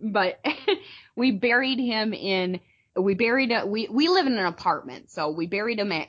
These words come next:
Adam's mom's house, but we wrapped him in a, uh, Cannibal Corpse t-shirt, and we had this little stuffed Jason Friday the Thirteenth doll hanging off of his cage for, like, the last, like, six years.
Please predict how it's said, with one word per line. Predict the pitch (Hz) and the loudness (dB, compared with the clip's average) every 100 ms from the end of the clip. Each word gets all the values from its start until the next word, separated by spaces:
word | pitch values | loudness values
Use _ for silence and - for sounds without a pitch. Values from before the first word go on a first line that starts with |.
| - | -2
Adam's | 175 170 170 | -2 -2 -6
mom's | 156 120 143 - | -6 -8 -8 -8
house, | 135 120 - | -8 -8 -8
but | - 131 - | -6 -6 -2
we | 190 | -2
wrapped | 180 196 190 190 | 0 2 2 -2
him | - 226 214 | -4 -4 -2
in | 185 180 175 | 0 0 0
a, | 165 165 165 - | -2 -2 -4 -4
uh, | 165 151 151 - | -2 -2 -4 -8
Cannibal | - 190 185 180 | -2 0 2 -2
Corpse | 175 - 151 - - | -4 -2 -2 -4 -14
t-shirt, | - 147 156 151 147 - - - | -8 -8 -6 -6 -6 -10 -18 -10
and | - | -2
we | 196 208 | 2 2
had | 208 | 2
this | 196 196 | 0 -4
little | 226 208 | -4 -6
stuffed | 196 - 196 - - | -6 -2 -2 -2 -4
Jason | 190 180 - 196 190 190 | -2 -2 -2 -2 -4 -4
Friday | 202 190 180 | -2 0 0
the | 175 | -4
Thirteenth | 180 185 180 190 185 | -6 -8 -8 -8 -8
doll | - 180 170 | 0 2 2
hanging | 196 185 175 | -2 -6 -2
off | 165 170 | -2 -2
of | 165 | -8
his | 156 - | -10 -6
cage | 180 156 - | -6 -6 -6
for, | |
like, | 156 156 | -8 -6
the | |
last, | 151 151 147 | -6 -6 -6
like, | 160 147 | -6 -8
six | - - 156 - | -10 -6 -6 -4
years. | 151 135 143 | -4 -2 -6